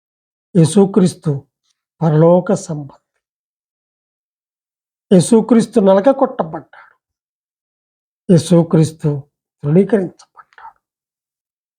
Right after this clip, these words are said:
అందుకే తండ్రి, మా కొరకు జీవాహారముగా అనుగ్రహింపబడిన యేసుక్రీస్తు కొరకే వందనాలు.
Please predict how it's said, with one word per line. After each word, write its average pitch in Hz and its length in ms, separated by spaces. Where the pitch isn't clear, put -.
అందుకే 151 320
తండ్రి, 151 320
మా 160 200
కొరకు 185 260
జీవాహారముగా 208 800
అనుగ్రహింపబడిన 226 720
యేసుక్రీస్తు 254 800
కొరకే 185 280
వందనాలు. 156 500